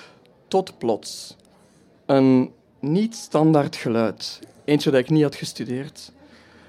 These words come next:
en een niet standaard mededeling. Ehm, de piloot zei, vroeg of de purser snel naar de cockpit kon komen. De purser is de hoofdsteward of stewardess, voor degenen die niet zo hard gestudeerd hebben op vliegtuigtermen.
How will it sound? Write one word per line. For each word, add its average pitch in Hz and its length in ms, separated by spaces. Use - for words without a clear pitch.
en 151 180
een 143 140
niet 180 220
standaard 147 520
mededeling. 123 800
Ehm, 123 580
de 120 520
piloot 160 400
zei, 156 380
vroeg 123 420
of 147 140
de 143 100
purser 156 460
snel 135 600
naar 127 160
de 123 100
cockpit 120 340
kon 110 180
komen. 123 380
De - 80
purser 151 400
is 139 160
de 123 320
hoofdsteward 117 840
of - 80
stewardess, 117 680
voor - 140
degenen 127 200
die 120 100
niet 123 120
zo 123 100
hard 127 200
gestudeerd 127 480
hebben 120 240
op 117 100
vliegtuigtermen. 123 680